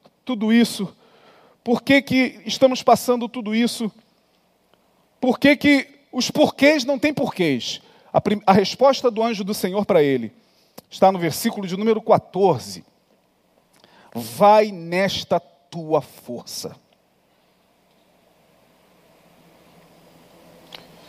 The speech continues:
Vai nesta tua força.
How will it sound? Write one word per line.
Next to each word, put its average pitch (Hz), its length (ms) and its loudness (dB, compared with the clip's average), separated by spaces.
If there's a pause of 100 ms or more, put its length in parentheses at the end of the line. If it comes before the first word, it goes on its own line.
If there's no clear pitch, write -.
(580)
Vai 254 320 6
nesta 214 500 -4
tua 196 220 -4
força. 123 680 -12